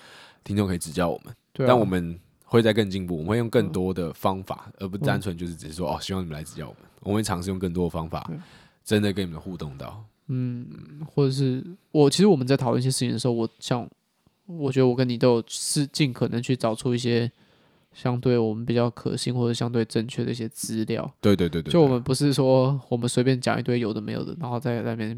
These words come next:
Speaker 2: 打预防针说，“哦，我讲的有可能是错的”，或是怎么样。
Speaker 1: 是，是，是。
Speaker 2: 其实我觉得我们都花了蛮多时间去讨论这件事情，但是我，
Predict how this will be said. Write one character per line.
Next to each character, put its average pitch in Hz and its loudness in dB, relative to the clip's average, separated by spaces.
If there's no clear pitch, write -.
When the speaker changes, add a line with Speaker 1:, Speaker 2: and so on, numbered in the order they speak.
Speaker 2:
打 113 2
预 120 2
防 - -6
针 127 -6
说 - -6
，“哦， - -2
我 120 2
讲 107 -4
的 104 -6
有 117 -6
可 - -8
能 - -8
是 123 -6
错 - -4
的”， 135 -6
或 127 -6
是 - -10
怎 92 -2
么 73 -6
样。 - -8
Speaker 1:
是， 90 -8
是， 73 -10
是。 - -12
Speaker 2:
其 - 0
实 139 4
我 143 0
觉 127 4
得 143 10
我 139 6
们 123 8
都 143 6
花 151 8
了 135 6
蛮 117 0
多 123 4
时 120 2
间 117 0
去 127 0
讨 117 -2
论 113 -2
这 117 0
件 113 0
事 120 -4
情， - -10
但 135 6
是 123 2
我， 117 0